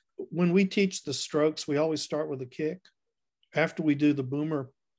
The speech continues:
balance platform, we start with a kick. But if you've got small feet,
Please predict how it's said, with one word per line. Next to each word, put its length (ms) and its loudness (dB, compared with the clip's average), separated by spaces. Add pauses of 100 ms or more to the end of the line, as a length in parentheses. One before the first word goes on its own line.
(160)
balance 400 -2
platform, 680 -4
we 100 -4
start 300 -4
with 140 -6
a 60 -12
kick. 320 -16 (340)
But 220 0
if 200 -4
you've 220 -4
got 300 0
small 400 -2
feet, 400 0